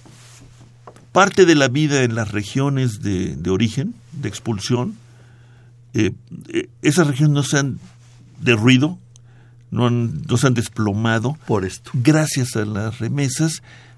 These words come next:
Speaker 1: que implican, pues, dinero para gastar, para que,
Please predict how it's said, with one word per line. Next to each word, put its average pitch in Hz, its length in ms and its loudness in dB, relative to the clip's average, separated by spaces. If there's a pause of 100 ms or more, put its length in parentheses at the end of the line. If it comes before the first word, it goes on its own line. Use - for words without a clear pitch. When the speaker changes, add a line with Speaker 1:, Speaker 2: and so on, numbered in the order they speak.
Speaker 1:
que - 100 0
implican, 131 440 0
pues, 117 180 -2
dinero 131 340 0
para 123 240 -2
gastar, 165 640 -6
para 107 260 -8
que, 98 260 -8